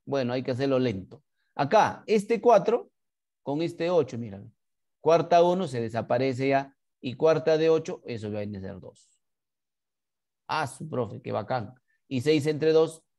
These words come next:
bueno, podríamos escribirlo acá porque se está haciendo muy grande la cosa. Vamos a escribirlo por acá. Vamos a tener uno entre uno. Ahí está, profe, uno entre uno. Multiplicado por seis entre dos. Profe, pero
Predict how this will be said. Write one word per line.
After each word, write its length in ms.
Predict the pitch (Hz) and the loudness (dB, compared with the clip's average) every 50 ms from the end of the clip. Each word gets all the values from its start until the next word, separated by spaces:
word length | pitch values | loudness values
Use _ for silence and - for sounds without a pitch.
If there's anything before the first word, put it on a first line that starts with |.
| _ _ _ | _ _ _
bueno, 300 | - 139 143 123 107 101 | -4 -2 -2 -2 -2 -6
podríamos 480 | - - 120 127 147 160 160 151 135 123 | -6 -4 0 2 2 2 2 0 -2 -4
escribirlo 380 | 131 123 139 143 156 151 143 135 | -4 -4 -2 -2 0 0 0 0
acá 220 | 123 156 170 160 | 0 0 -2 -2
porque 260 | - 120 113 - 107 | -2 -6 -8 -8 -10
se 60 | 101 | -12
está 220 | 104 101 - 127 123 | -12 -8 -6 -4 -4
haciendo 320 | 120 - 131 123 120 120 | -4 -4 -4 -4 -2 -2
muy 180 | 120 123 123 120 | -2 -4 -2 -2
grande 320 | 127 131 131 127 123 120 | -2 -2 0 0 -2 -2
la 140 | 120 123 123 | -2 -4 -4
cosa. 340 | 127 143 135 113 131 131 - | -2 -2 -2 -2 -4 -6 -6
Vamos 280 | - 139 147 147 131 | -2 -2 -2 -2 -2
a 40 | 123 | -4
escribirlo 420 | 117 117 - 123 127 127 117 113 - | -6 -6 -6 -4 -4 -4 -4 -4 -6
por 140 | 104 101 | -8 -10
acá. 260 | 104 101 - 120 117 _ _ _ _ _ _ - | -10 -12 -16 -20 -20 _ _ _ _ _ _ -2
Vamos 280 | - 165 185 180 156 160 | 0 0 2 2 0 0
a 80 | 156 | -2
tener 340 | 139 165 175 170 156 - - - | -2 -2 -2 -2 -2 -2 -4 -8
uno 260 | 139 147 151 151 156 | -6 -6 -4 -4 -4
entre 320 | 156 156 139 - 156 156 | -6 -6 -6 -4 -2 -2
uno. 360 | 151 139 127 123 127 147 - - _ _ _ _ _ _ _ | -2 -2 -2 -2 -4 -6 -10 -14 _ _ _ _ _ _ _
Ahí 280 | - 131 107 101 104 104 | -16 -14 -14 -14 -14 -14
está, 280 | 101 - - 127 123 | -14 -10 -6 -6 -4
profe, 380 | 120 131 127 110 123 135 - _ _ | -2 -2 -4 -4 -4 -8 -14 _ _
uno 280 | - 107 110 117 117 120 | -10 -8 -6 -6 -6 -4
entre 300 | 120 120 120 123 123 113 | -6 -6 -4 -4 -6 -4
uno. 320 | 110 113 117 127 - - _ _ _ _ _ _ _ _ _ _ _ | -6 -8 -8 -12 -14 -16 _ _ _ _ _ _ _ _ _ _ _
Multiplicado 1040 | - 143 147 139 175 214 175 180 185 170 - 196 185 165 147 156 170 208 214 240 - - - _ _ _ _ - | -4 -4 -2 -2 -2 -2 -2 -2 -4 0 4 4 6 6 6 6 6 4 2 -2 -6 -14 -18 _ _ _ _ -4
por 180 | 127 123 113 | -4 -4 -4
seis 300 | - - 147 147 139 123 | -2 -2 -2 0 0 -2
entre 300 | 135 131 127 120 123 117 | -2 -4 -2 -2 -2 -4
dos. 460 | 101 85 - - _ _ _ _ _ _ _ _ _ _ _ _ _ _ _ _ _ _ _ _ - | -4 -6 -10 -16 _ _ _ _ _ _ _ _ _ _ _ _ _ _ _ _ _ _ _ _ -2
Profe, 300 | 160 170 165 139 143 135 | 0 0 2 2 0 -2
pero 640 | - 139 131 135 135 135 131 127 123 120 120 - | -2 0 0 2 2 2 2 0 -2 -4 -8 -16